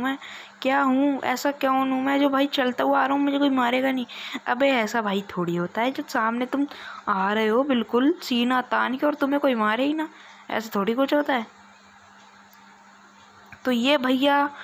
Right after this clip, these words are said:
जोश में होश खो बैठे थे और ये भैया सामान निकाल के अपनी पेटी को और ज़्यादा पक्की कर रहे थे। तो यहाँ पर यार थ्री एक्स, सिक्स एक्स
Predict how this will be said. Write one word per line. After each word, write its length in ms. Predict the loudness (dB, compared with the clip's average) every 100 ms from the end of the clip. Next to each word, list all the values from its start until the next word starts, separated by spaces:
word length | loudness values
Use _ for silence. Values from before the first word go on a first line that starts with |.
| -18 -20 -20 -4
जोश 300 | 2 2 2
में 120 | 0 -2
होश 360 | 0 0 0
खो 180 | -2 -2
बैठे 220 | -2 -2
थे 120 | -2
और 120 | 0 0
ये 260 | 2 2
भैया 520 | 2 2 2 4 2 0 -8 -18 -10
सामान 460 | -2 2 4 4 2 0 0 -2 -4 -2
निकाल 460 | 0 0 2 2 0
के 360 | 0 0 0 -2 -8 -20 -20 -20 -20 -4
अपनी 280 | -4 0 -2
पेटी 400 | 0 0 0 0
को 240 | 0 -2 -2 0
और 200 | 0 2
ज़्यादा 260 | 0 -2 -4
पक्की 300 | -6 -8 -8
कर 180 | -6
रहे 160 | -2 -2
थे। 260 | -2 -4 -4 -10 -20 -18 -12 -2
तो 80 |
यहाँ 180 | 2 2
पर 140 | 2 2
यार 180 | 2 0
थ्री 180 | 0 2
एक्स, 160 | 2 0
सिक्स 360 | -2 -2 0
एक्स 300 | 0 0 -6